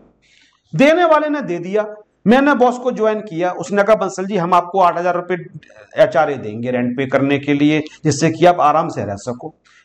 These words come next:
मुझे जरूरत है तो मैं एचआरए मान लूंगा, जरूरत नहीं है तो ठीक है, बेसिक सैलरी के तरीके से ट्रीट कर लो। तो ये तो मत पूछना कि एचआरए मिल कैसे सकता है देने। हाँ, अगर मैं पर्क की बात करूं तो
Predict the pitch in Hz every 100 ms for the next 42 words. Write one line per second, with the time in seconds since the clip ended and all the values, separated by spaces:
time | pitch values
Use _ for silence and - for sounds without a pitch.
0 | - 208 233 185 170 208 233 269 277 277
1 | _ 202 160 120 123 131 156 175 185 190
2 | 196 208 208 - 156 160 156 185 247 285
3 | 311 - - 143 233 196 135 143 220 -
4 | 240 247 269 262 269 269 247 269 269 285
5 | - 285 320 330 - _ _ _ _ _
6 | _ 262 165 285 320 359 302 - 262 247
7 | 277 311 294 240 240 262 220 233 220 190
8 | 160 151 135 - 117 104 92 - _ 127
9 | 156 277 277 143 - - 294 311 123 -
10 | - 240 320 156 151 262 - - - 220
11 | - 403 403 277 240 - 175 147 113 -
12 | _